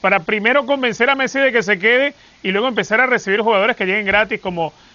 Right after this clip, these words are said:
Depay, como Wijnaldum, como probablemente pueda dárselo del Kun Agüero porque llegaría gratis al,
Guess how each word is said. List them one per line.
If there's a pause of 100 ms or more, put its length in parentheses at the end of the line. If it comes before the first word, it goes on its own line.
Depay,
como
Wijnaldum,
como
probablemente
pueda
dárselo
del
Kun
Agüero
porque
llegaría
gratis
al,